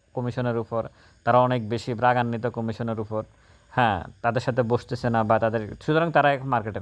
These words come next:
নেই। মূলত ভলিউম হোক, ইনডেক্স বাড়ুক, কমুক, যাই হোক,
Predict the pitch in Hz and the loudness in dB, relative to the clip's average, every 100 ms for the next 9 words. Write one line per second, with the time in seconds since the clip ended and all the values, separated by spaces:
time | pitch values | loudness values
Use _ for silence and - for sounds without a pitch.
0 | 87 - _ _ _ _ _ _ _ 127 | -10 -16 _ _ _ _ _ _ _ 2
1 | 139 147 185 220 294 _ _ _ _ _ | 4 6 6 4 -2 _ _ _ _ _
2 | _ _ _ _ _ - 113 131 151 165 | _ _ _ _ _ -6 2 4 6 4
3 | 175 214 - _ _ _ _ - 123 147 | 2 -2 -4 _ _ _ _ -6 -2 -2
4 | - 120 120 139 160 - 135 160 190 _ | -2 2 4 4 2 -4 -4 -4 -6 _
5 | _ _ _ - 113 127 135 165 | _ _ _ -8 2 4 4 2